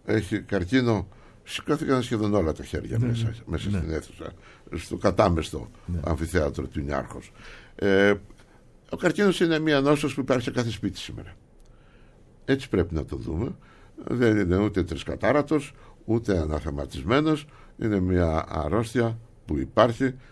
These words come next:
Speaker 1: και πρέπει να την αντιμετωπίσουμε όπως όλα τα νοσήματα. Πρόληψη, έγκαιρη διάγνωση,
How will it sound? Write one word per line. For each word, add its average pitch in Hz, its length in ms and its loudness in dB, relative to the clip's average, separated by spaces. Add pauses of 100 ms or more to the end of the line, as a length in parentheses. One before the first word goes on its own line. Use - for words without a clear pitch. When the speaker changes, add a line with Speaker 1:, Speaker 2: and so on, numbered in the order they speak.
(140)
Speaker 1:
και 107 120 -4
πρέπει 98 280 2
να 90 140 2
την 80 180 -2
αντιμετωπίσουμε 82 1080 -4 (120)
όπως 110 560 -2 (720)
όλα 127 420 4 (140)
τα 98 120 -2
νοσήματα. 85 720 0 (640)
Πρόληψη, 147 600 4 (440)
έγκαιρη 101 360 6
διάγνωση, 123 640 2